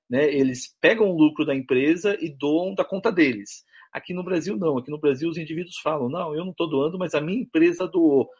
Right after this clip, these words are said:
porque eles querem promover a marca da empresa. É, dentro daquilo que eu acredito, não é o ideal, mas ainda assim é melhor ter a empresa doado na pandemia do que não ter feito nada. Então, as empresas doaram muito,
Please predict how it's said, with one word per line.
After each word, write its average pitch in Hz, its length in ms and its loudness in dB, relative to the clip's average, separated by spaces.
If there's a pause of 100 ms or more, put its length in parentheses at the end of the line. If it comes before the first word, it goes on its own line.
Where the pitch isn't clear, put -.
(140)
porque - 140 -8
eles 131 120 -6
querem 139 220 -2
promover 143 420 -2
a 143 60 2
marca 135 320 -2
da 156 100 -6
empresa. 127 380 0 (840)
É, 196 220 -2 (120)
dentro 370 280 2
daquilo 214 260 6
que 202 80 2
eu 185 60 6
acredito, 175 400 0
não 185 260 0
é 165 100 4
o 165 80 6
ideal, 147 460 2 (340)
mas 190 200 0
ainda 208 160 2
assim 214 240 -6
é 214 40 -4
melhor 196 320 0
ter 190 120 -4
a 175 60 -2
empresa 143 380 -2
doado 127 540 2
na 120 80 -2
pandemia 131 420 -2
do 170 120 -8
que 175 100 -8
não 175 80 -12
ter 160 180 -8 (240)
feito - 300 -8
nada. 110 320 -4
Então, 135 300 -4
as 135 100 -4
empresas 156 400 -4
doaram 165 320 0
muito, 151 320 -8